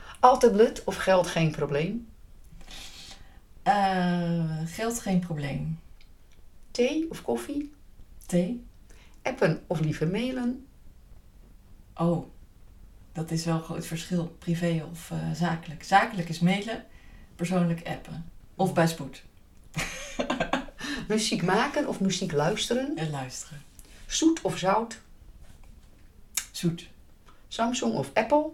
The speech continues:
Speaker 2: Apple.
Speaker 1: Natuur of luxe?
Speaker 2: Natuur.
Speaker 1: Slippers of sandalen?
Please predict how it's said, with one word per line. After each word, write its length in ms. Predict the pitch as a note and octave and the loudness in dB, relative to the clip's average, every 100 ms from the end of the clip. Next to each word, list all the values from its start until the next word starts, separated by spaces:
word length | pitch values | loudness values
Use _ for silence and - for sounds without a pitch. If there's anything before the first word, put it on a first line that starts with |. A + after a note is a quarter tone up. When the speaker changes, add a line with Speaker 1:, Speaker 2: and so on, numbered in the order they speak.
| - - - - | -12 -20 -16 -6
Speaker 2:
Apple. 320 | D3+ - D3 D#3 - - - - - | -6 -4 -10 -12 -16 -20 -20 -20 -12
Speaker 1:
Natuur 500 | F3+ F#3+ - B3 G#3 | -2 -2 0 2 2
of 120 | D3 F3 | 2 0
luxe? 440 | A3 - G#3 G#3 - - - - - - - - | -2 0 0 0 -4 -18 -20 -20 -20 -20 -20 -8
Speaker 2:
Natuur. 400 | G3+ - C3 A#2+ - - - - - - | -4 -2 -4 -8 -14 -20 -20 -20 -20 -16
Speaker 1:
Slippers 440 | - G3+ A#3+ C4 | -2 0 0 0
of 140 | - - | -2 2
sandalen? 720 | F#3+ E3+ E3 G3+ G#3+ G#3 | 4 6 4 2 0 -2